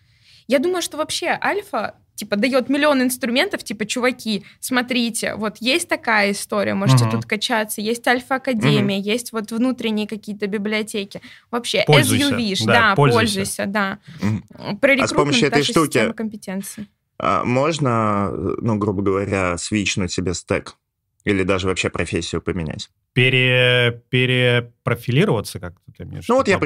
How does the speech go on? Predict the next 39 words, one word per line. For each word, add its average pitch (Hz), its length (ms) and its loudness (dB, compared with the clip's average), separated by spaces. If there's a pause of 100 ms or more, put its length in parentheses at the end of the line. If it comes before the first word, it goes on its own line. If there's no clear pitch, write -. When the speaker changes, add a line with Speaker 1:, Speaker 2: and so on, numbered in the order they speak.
Speaker 3:
пришёл 185 220 4
у 151 60 2
вас, 135 220 2
я, 127 80 2
допустим, 131 440 0
у 113 80 0
вас 107 220 0
сеньор, 107 580 0
э, 90 320 0
дотнет 90 440 0
бэкэндер, 87 640 -2
Speaker 2:
Мгм. 104 220 -4
Speaker 3:
а 87 340 2
хочу 110 380 -2 (240)
условно 87 500 0
стать, 80 580 -4
ну, 71 140 -10
продукт-оунером. 82 840 -4 (1600)
Speaker 2:
Слушай, - 300 -6
ну 101 140 -6
у - 20 -4
нас 107 140 -4
же 107 120 -10
есть, 123 260 -6
по-моему, 101 340 -6
такие 90 240 -16
кейсы, - 340 -12
когда 90 640 -12
и-, - 440 -16 (160)
из - 180 -12
I 208 80 -6
T - 40 -4
Speaker 1:
Да, 240 100 0
Speaker 2:
переходили 196 200 -2
Speaker 1:
такие 202 300 -4
Speaker 2:
в 240 80 -10
продукты. 240 200 -2
Speaker 1:
кейсы - 240 -6
есть, 220 500 -10